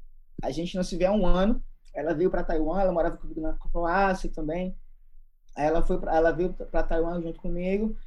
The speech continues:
E ela foi em fevereiro do ano passado, exatamente um ano. A gente tá em fevereiro agora, exatamente um ano isso.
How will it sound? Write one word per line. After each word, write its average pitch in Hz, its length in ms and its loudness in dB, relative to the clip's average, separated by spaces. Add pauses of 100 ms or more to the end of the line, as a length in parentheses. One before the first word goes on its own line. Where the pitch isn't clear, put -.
(380)
E 175 100 2
ela 190 160 4
foi 220 320 4
em 226 100 6
fevereiro 220 420 4
do 233 80 2
ano 226 100 0
passado, - 580 12 (100)
exatamente 185 500 -4
um 202 120 -2
ano. 156 160 -4
A - 20 -6
gente 147 160 -10
tá 160 60 -10
em 147 60 -12
fevereiro 160 360 -2
agora, 156 300 -2
exatamente 170 440 -10
um 180 80 -8
ano 147 140 -10
isso. - 320 -14